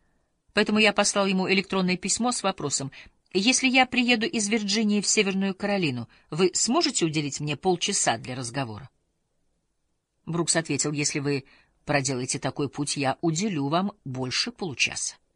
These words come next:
Мы беседовали полтора часа. И с того времени Брукс стал моим наставником.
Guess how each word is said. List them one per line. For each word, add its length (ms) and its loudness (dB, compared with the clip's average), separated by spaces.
Мы 80 0
беседовали 480 2
полтора 400 -2
часа. 360 -6
И 80 0
с 80 0
того 160 4
времени 320 2
Брукс 280 -2
стал 280 0
моим 220 -4
наставником. 760 -4